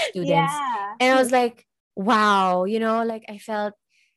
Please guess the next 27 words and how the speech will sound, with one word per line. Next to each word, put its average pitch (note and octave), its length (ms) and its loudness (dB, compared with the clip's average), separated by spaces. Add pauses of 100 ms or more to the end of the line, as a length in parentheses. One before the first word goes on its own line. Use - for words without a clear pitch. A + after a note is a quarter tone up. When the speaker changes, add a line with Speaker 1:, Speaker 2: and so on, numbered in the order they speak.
(960)
Speaker 1:
female C#4 400 0
power. A3 480 -2
Oh G3+ 80 -8
my B3 160 -8
God, A#3+ 300 -6
Miriam. B3 320 -6
Speaker 2:
Yeah, F4 180 2
and G4 100 2
it's G#4+ 160 -2
empowering. D4+ 1200 0
Speaker 1:
Yeah, A#3 140 -4
Speaker 2:
Kasi F4+ 420 0
Speaker 1:
exactly. E4+ 320 4
Speaker 2:
you D4+ 220 2
used E4 180 -2
your F4+ 240 -2
platform G#3+ 920 -2
to G#4 80 0 (180)
say, A4 200 0 (280)
it's, - 220 -8
it's - 180 -8
a D5+ 80 -2 (100)
fact. A4+ 300 2 (400)
It's, D#5 320 -6
it's - 80 -6
a E5 80 -2
fact. D#5 320 0